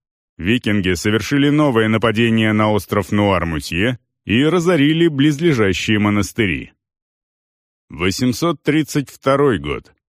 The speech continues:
Очередное войско викингов прибыло на остров Шеппи у северного побережья графства Кент. Разграбив остров, северные люди вошли с тридцатью пятью кораблями в устье реки Карра, высадились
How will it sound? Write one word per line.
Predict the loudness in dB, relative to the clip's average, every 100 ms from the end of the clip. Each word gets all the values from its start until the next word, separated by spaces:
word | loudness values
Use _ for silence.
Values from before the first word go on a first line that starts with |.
| _
Очередное | -6 -4 -2 -2 0 0 0 2
войско | 2 0 0 -2
викингов | 0 0 0 0 2 0 -2
прибыло | -2 0 2 2
на | 2 2
остров | 0 -2 -4 -4 -6
Шеппи | -6 -6 -4 -4 -4
у | -4
северного | -4 -2 0 2 0 0 -2
побережья | -2 0 0 0 0 -2
графства | 0 -2 -2 -4 -4 -2
Кент. | -4 -8 -10 -20 _ _ _ -4
Разграбив | 0 0 0 0 0 0 -2
остров, | -2 -2 -4 -8 -10
северные | -4 -2 0 2 2 0
люди | 2 0 0 -6 -10 _ _
вошли | -6 -2 -2 0 0 0
с | 0
тридцатью | -2 0 0 -2 0 0
пятью | 0 -2 0 -2
кораблями | 0 0 2 2 2 0 -2
в | -4 -2
устье | -2 -2 0 2 2
реки | 0 0 -2
Карра, | 0 0 0 -2 -8 -12 _
высадились | -6 -2 0 0 0 0 0 -2 -8